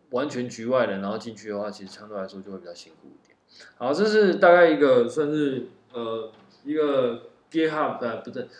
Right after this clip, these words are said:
Open Source Contribution 的一个，一个那个，一个分享啊。啊，那，那其实切切的分享，你可以自己去看那个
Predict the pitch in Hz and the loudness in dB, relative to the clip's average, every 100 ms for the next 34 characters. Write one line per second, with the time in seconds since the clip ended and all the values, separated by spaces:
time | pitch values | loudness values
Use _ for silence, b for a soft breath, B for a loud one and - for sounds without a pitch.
0 | B 170 170 190 196 - 131 113 117 147 | B -4 -2 0 0 0 -6 -8 -4 -4
1 | 143 120 117 120 120 104 98 - 127 123 | -4 -6 -6 -2 -2 -2 -4 -10 -14 -10
2 | 107 107 110 98 76 - _ _ b b | -8 -10 -8 -8 -8 -14 _ _ b b
3 | b b b - 135 143 - 147 - 90 | b b b -12 -2 -2 0 -4 -6 -10
4 | - - _ _ 175 190 180 165 160 151 | -14 -20 _ _ 2 4 4 0 -2 -2
5 | - 180 208 196 - 160 170 214 202 180 | -10 0 6 6 4 -2 2 4 6 6
6 | 151 160 143 107 - 139 135 120 131 - | 4 2 -2 -2 0 0 0 -6 -8 -8
7 | 123 120 113 101 - | -8 -6 -6 -6 -8